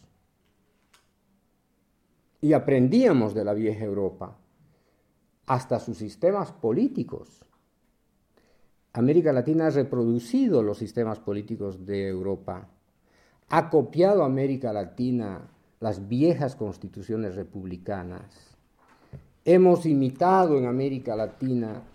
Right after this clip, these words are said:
los códigos penales, los códigos de procedimiento penal a la hora de que fundar las repúblicas. Eh, hemos imitado muchas cosas de Europa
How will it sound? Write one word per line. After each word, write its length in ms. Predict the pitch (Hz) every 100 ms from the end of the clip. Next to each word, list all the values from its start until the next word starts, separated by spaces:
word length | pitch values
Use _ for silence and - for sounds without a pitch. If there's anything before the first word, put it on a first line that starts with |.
| - _ _ _ _ - -
los 320 | 120 131 131 - -
códigos 920 | 185 214 208 180 120 110 90 - - _ - _ _ _ _ _ -
penales, 840 | 131 120 143 147 117 92 - - - _ - _ - _ _ 120
los 240 | 131 131
códigos 400 | 165 165 160 147
de 80 | 127
procedimiento 1080 | 131 123 - 120 123 151 180 180 151 131 117
penal 480 | 107 113 110 101 - - _ _ _
a 140 | -
la 100 | 113
hora 200 | 117 120
de 140 | 107 107
que 120 | 110
fundar 420 | 95 117 110 120
las 160 | 113 98
repúblicas. 640 | 98 110 113 113 135 131 - _ _ _ _ _ _ -
Eh, 140 | - _
hemos 340 | - 156 170 151
imitado 520 | 131 120 123 190 143
muchas 440 | 131 254 226 127
cosas 340 | - 127 120 98
de 60 |
Europa 400 | 95 85 87 -